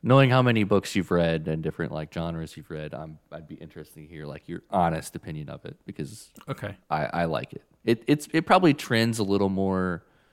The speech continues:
Speaker 1: dumbed down than something like Brandon Sanderson, 'cause his are pretty, uh, like you're talking about, pretty intricate.
Speaker 2: Mm-hmm.
Speaker 1: Um, this is, this is probably a little more, a little more easier to read,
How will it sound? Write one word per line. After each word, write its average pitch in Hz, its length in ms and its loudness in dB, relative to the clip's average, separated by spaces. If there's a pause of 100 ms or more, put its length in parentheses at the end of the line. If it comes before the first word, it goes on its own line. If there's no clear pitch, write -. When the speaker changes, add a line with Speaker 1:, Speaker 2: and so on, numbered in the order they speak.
(760)
Speaker 1:
dumbed 92 360 2
down 87 440 2
than 95 180 0
something 101 380 -2
like 101 200 -2 (240)
Brandon 104 280 2
Sanderson, 104 480 -2
'cause 80 180 -4
his 87 200 -2
are 85 80 0
pretty, 82 600 -2 (840)
uh, 76 460 -2
like 78 180 -6
you're 78 100 -2
talking 80 320 -4
about, 78 220 -2
pretty - 180 -8
intricate. 101 560 -4 (680)
Speaker 2:
Mm-hmm. 117 120 -4
Speaker 1:
Um, 73 540 -2
this - 160 -2
is, 95 140 -4
this 110 180 0
is - 60 -10
probably 120 260 4
a 98 60 6
little 95 240 4
more, 82 540 0 (1900)
a 110 80 0
little 110 180 6
more 101 160 4
easier 87 460 2
to - 160 -8
read, 69 340 -8